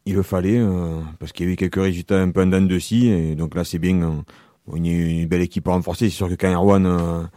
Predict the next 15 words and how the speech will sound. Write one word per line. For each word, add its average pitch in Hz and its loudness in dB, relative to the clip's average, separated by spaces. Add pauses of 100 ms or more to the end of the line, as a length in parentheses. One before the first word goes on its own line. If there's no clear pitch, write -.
(400)
euh, 87 -4
débarque 87 -2
en 92 0
réserve, 98 2
euh, 85 -2
ben, 82 -6
je - -10
pense 95 -2
que - -4
les 90 0
adversaires 92 -2
doivent 92 0
être 90 -6
quand 95 0
même 87 2